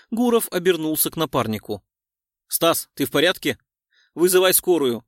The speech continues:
а я поищу дядю. Он не мог далеко уползти". Никита Леонидович действительно нашелся довольно скоро.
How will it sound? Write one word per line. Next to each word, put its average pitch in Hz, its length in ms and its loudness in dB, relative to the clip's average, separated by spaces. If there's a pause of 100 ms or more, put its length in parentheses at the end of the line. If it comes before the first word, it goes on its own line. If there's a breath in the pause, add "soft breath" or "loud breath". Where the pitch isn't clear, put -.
(120)
а 110 80 -6
я 147 160 0
поищу 160 380 0
дядю. 120 440 0 (300)
Он 151 220 -2
не 165 80 2
мог 170 180 0
далеко 135 340 2
уползти". 117 540 -2 (1400)
Никита 240 320 0
Леонидович 202 720 -2
действительно 190 680 -4
нашелся 185 480 -4
довольно 127 420 -2
скоро. 101 500 -8